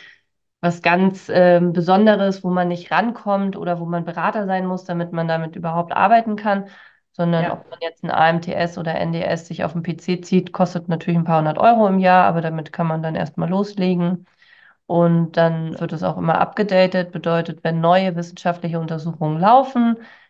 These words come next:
Speaker 1: werden da auch die neuen Erkenntnisse, wenn sie denn dann sich bestätigt haben, mehrfach auch damit rein, äh, gerechnet und eingefügt.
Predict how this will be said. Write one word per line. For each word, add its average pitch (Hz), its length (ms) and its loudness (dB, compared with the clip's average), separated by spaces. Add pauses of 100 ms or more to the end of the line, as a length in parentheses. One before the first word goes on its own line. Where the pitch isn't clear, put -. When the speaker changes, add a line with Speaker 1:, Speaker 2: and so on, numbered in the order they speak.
(120)
Speaker 1:
werden 180 280 6
da 165 160 4
auch 170 120 2
die 170 100 -6
neuen 165 320 0
Erkenntnisse, 165 720 -4
wenn 160 180 -4
sie 160 140 -6
denn 151 200 -4
dann 151 340 -2 (100)
sich 143 180 -12
bestätigt 175 520 -6
haben, 160 480 0 (140)
mehrfach 165 600 -4 (400)
auch 170 180 2
damit 156 400 -2
rein, 165 400 0 (320)
äh, 156 180 -4
gerechnet 160 560 -2
und 156 140 -6
eingefügt. 156 720 -4